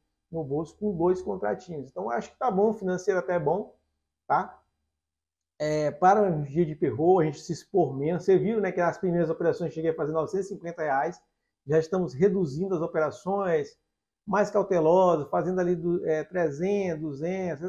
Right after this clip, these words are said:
essa, dessa variação, né? Então, a gente fecha hoje o nosso dia.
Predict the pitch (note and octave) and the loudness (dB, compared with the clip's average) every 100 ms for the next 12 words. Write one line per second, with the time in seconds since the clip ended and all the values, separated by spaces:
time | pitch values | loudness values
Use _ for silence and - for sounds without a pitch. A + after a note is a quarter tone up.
0 | F#3 - G#3 G3 G#3+ G#3+ G#3+ A3+ A3 D#3 | -10 -14 -12 -4 0 2 2 2 -2 -8
1 | C#3+ E3+ _ _ _ - A3 A#3+ - A3 | -8 -12 _ _ _ -2 0 0 0 0
2 | A3 G#3 G3 G3 G3+ G3 G#3 D3+ G3 G#3 | 2 4 6 6 4 -2 -4 -4 -4 -4